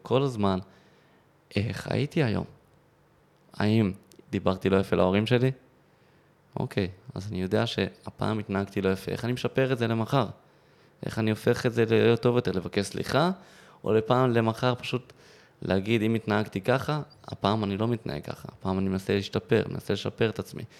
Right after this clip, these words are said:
דיברתי לא יפה למישהו, אה, לא יודע, סיננתי מישהו, אולי באיזו הודעה יצא שלא הבינו אותי כמו שצריך. אני ממש מבקר את עצמי כל יום,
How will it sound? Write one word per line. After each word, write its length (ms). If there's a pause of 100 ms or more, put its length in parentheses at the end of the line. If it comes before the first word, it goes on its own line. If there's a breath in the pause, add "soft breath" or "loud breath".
(320 loud breath)
דיברתי 420
לא 160
יפה 220
למישהו, 640 (460 loud breath)
אה, 380
לא 60
יודע, 200
סיננתי 640
מישהו, 800 (540)
אולי 320
באיזו 320
הודעה 520
יצא 340
שלא 680
הבינו 460
אותי 200
כמו 180
שצריך. 560 (580 loud breath)
אני 100
ממש 200
מבקר 360
את 100
עצמי 360
כל 240
יום, 180